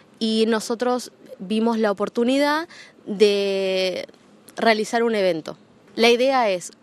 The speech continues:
que los vecinos puedan juntar las hojas y llevarlas a puntos de acopio para su compostaje. Hoy en día estamos trabajando con, con la invitación de otros cuatro municipios, somos cinco en total,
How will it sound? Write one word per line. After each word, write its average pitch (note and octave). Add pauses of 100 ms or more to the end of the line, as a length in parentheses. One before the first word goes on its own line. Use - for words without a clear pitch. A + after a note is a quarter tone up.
(180)
que G#3
los G3
vecinos G3+
puedan B3
juntar B3
las C4
hojas E4 (420)
y B3
llevarlas B3
a A3
puntos A#3
de A#3+
acopio A#3
para A3+
su A3
compostaje. F3
Hoy A#3
en A#3+
día B3+
estamos G#3+
trabajando A3
con, G3
con F#3
la F#3+
invitación G3+
de G3+
otros G3+
cuatro G#3+
municipios, A3
somos F#3+
cinco A3
en A3
total, C4+